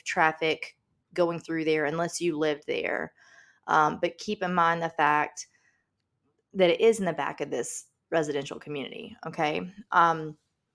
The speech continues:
that's kind of important. So they also had a buzz-in system. So you would have to buzz to be let into the little area where their condo was, like, kind of to walk in and then to go into the individual homes,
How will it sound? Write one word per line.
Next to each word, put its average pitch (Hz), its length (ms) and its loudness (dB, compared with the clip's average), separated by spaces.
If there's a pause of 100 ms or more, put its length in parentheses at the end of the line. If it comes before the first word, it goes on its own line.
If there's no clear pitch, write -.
(480)
that's 180 220 0
kind 190 180 -2
of 180 60 -6
important. 175 540 -6 (640)
So 214 220 4
they 202 160 0
also 262 240 2
had 254 160 0
a 185 80 0
buzz-in 170 720 0
system. - 720 -8
So - 160 -10
you 165 80 -4
would 170 100 -6
have 175 100 -6
to 175 100 -2
buzz 180 680 2
to 175 420 -2
be 180 180 -4
let 160 260 0
into 165 640 -6 (200)
the 196 100 -4
little 175 220 0
area 160 580 0
where 165 160 2
their 156 140 0
condo 160 340 0
was, 147 260 0
like, - 160 -12
kind 160 200 -4
of - 100 -16
to 160 120 -8
walk 160 280 2
in 175 420 -2
and 165 180 -4
then 165 140 -4
to 160 120 -6
go 156 160 0
into 165 140 -8
the - 100 -12
individual 156 540 -4
homes, - 640 -10